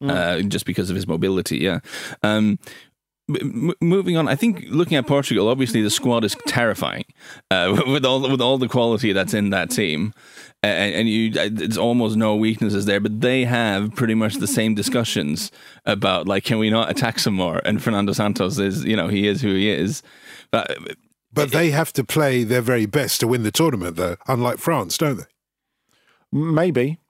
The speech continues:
Speaker 1: Um, I, I think th-, that wasn't the case in twenty sixteen, but I think that's the weird thing. The squad is so different from twenty sixteen, and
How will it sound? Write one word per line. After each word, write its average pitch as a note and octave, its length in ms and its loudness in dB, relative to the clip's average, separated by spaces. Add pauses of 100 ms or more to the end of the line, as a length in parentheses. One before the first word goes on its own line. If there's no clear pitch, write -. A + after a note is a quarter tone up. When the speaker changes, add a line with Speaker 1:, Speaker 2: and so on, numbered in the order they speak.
(120)
Speaker 1:
Um, C3 380 2
I, G#3+ 280 -2
I C#3+ 40 0
think C#3+ 520 -2 (640)
th-, G#3+ 200 -6
that E3+ 180 2
wasn't D3+ 200 2
the C#3 100 0
case C#3+ 240 2
in C3+ 80 0
twenty C3 240 0
sixteen, A#2+ 560 -2
but - 160 -4
I - 240 -6
think A3 240 -4
that's D#3 240 -4
the C#3+ 80 0
weird C3 320 2
thing. C3 360 -4 (360)
The C#3 60 0
squad G3+ 320 2
is D3 120 2
so C#3 220 2
different C3 420 -2
from G#2+ 460 -2 (240)
twenty A#2 240 -2
sixteen, - 560 -4 (520)
and C3+ 320 0